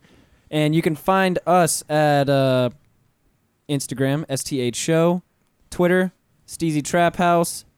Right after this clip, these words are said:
Facebook, S T H Show, all that good shit. You can also download the show,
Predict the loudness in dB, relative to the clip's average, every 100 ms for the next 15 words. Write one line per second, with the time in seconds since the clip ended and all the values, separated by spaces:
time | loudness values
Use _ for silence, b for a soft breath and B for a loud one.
0 | -2 -2 0 0 0 0 -2 -4 -4 -2
1 | -2 0 -2 -4 -4 0 2 0 -2 -4
2 | -2 -2 0 0 0 -4 b -10 0 0
3 | 0 -4 _ _ -10 -2 0 0 -4 -16
4 | _ _ _ -6 -4 -6 -4 -2 0 0
5 | 0 0 0 0 0 2 0 0 -4 -4
6 | -2 2 2 2